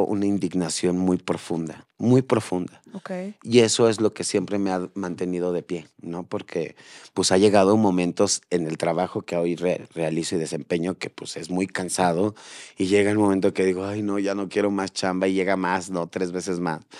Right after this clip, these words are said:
Speaker 1: Pero dices tú, "Tengo que continuar porque ahora ya no soy yo, sino ahora es todo un legado de personas L G B T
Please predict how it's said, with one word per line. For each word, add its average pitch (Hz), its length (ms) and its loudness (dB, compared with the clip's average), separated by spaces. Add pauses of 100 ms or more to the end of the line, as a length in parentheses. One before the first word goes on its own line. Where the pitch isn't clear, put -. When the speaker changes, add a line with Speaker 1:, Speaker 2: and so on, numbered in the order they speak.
(440)
Speaker 1:
Pero 101 240 4
dices 98 300 -2
tú, 95 140 -4
"Tengo 98 300 -2
que 95 160 -4
continuar 92 640 -2
porque 95 540 -2
ahora 92 320 2
ya 90 160 -2
no 87 120 -8
soy 80 200 -12
yo, 85 260 -8 (460)
sino 90 280 -6
ahora 90 280 0
es - 160 -6
todo 92 240 0
un 92 120 0
legado 95 560 0
de 87 140 -4
personas 87 640 -6
L 85 160 -2
G 90 140 -4
B 85 100 -2
T 95 360 -4